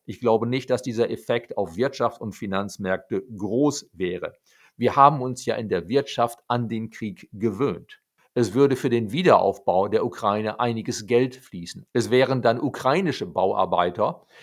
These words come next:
die in der Ukraine anpacken, das Land wiederaufbauen. Es wären nicht unsere Bauarbeiter, die ja in Deutschland beispielsweise mit der Reparatur von Autobahnbrücken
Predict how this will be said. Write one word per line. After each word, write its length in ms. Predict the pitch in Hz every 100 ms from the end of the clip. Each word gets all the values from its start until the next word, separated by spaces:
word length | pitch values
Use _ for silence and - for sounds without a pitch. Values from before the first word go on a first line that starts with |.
| -
die 220 | 110 131
in 180 | 139 131
der 160 | 117 113
Ukraine 520 | - 113 107 110 101
anpacken, 580 | 110 107 104 - 80 -
das 180 | 107 -
Land 240 | 113 107
wiederaufbauen. 720 | 101 117 90 95 - 87 78 - _ - - 127
Es 160 | 95
wären 280 | 110 120 123
nicht 280 | 127 - -
unsere 360 | 180 156 107
Bauarbeiter, 760 | 90 90 92 87 90 95 123 -
die 140 | 110
ja 80 | 110
in 160 | 104 98
Deutschland 460 | 98 107 120 110
beispielsweise 1080 | 120 120 - 127 - 117 120 120 120 117 - -
mit 340 | 107 131 131
der 160 | 123 113
Reparatur 480 | 131 131 - 151 135
von 160 | 127
Autobahnbrücken 1000 | 127 160 - 107 110 110 117 131 147 151